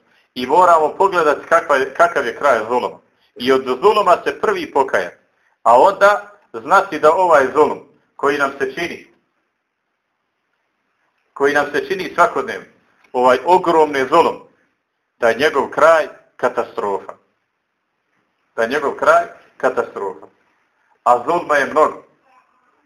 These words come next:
Zulm koji se čini riječima, koji se čini postupcima, često, braćo, ne može se izmjeriti. Ne može se izvagati. Nema mjere kojom bi izmjerio i mogao kazati koliki je to zulm.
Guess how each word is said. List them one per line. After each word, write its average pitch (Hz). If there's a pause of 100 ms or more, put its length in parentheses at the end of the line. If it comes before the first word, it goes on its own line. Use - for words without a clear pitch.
Zulm 190
koji 151
se 135
čini 175
riječima, 135 (360)
koji 127
se -
čini 190
postupcima, 135 (2000)
često, 190
braćo, 156
ne 180
može 143
se 147
izmjeriti. 131 (1080)
Ne 147
može 185
se 175
izvagati. 143 (380)
Nema 202 (100)
mjere 180
kojom 151
bi 147
izmjerio 165
i 147
mogao 175
kazati 156
koliki 147
je 107
to 123
zulm. 110